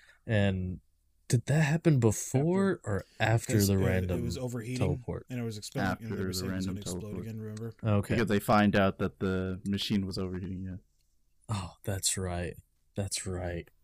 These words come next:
Speaker 1: Yes, the bullshit excuse for giving Megumin a second explosion of the day.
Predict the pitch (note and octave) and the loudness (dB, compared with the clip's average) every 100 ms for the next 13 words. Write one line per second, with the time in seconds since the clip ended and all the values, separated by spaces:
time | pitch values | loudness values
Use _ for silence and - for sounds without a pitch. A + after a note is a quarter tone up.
0 | _ _ _ _ _ _ _ G2 F2 E2 | _ _ _ _ _ _ _ -4 -4 -4
1 | - - G#2+ G2 F#2 - _ _ - G#2+ | -6 -4 -2 0 -2 -6 _ _ -4 0
2 | G#2 - G2+ F2 - - F#2+ F2 - - | 0 2 2 2 -2 0 0 2 -2 -4
3 | - F#2 F2 E2+ E2+ - _ _ _ _ | -4 0 0 0 -4 -8 _ _ _ _
4 | _ _ _ _ _ - G#2+ F#2+ F#2+ F#2 | _ _ _ _ _ 2 2 4 2 2
5 | F#2 F2+ F2 F2 - F#2+ F#2 F2+ - F2+ | 2 0 0 2 2 2 2 -2 -2 -4
6 | E2+ F2+ E2+ E2+ E2+ D#2+ | -2 -4 -4 -4 -4 -4